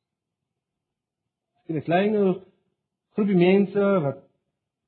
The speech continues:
aangaan daagliks van dag tot dag die Here dien so goed as wat ons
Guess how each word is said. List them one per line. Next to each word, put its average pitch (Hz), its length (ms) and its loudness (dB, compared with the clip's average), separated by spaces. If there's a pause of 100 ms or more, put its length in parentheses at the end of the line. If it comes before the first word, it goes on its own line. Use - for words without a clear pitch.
(180)
aangaan 185 360 0
daagliks 175 520 -2
van 143 160 -8
dag 165 280 0
tot 175 180 -2
dag 160 260 0 (1120)
die 147 80 0
Here 185 240 4
dien 190 320 4
so 185 80 -8
goed 196 160 -8
as 196 80 -8
wat 185 160 -8
ons 170 140 -6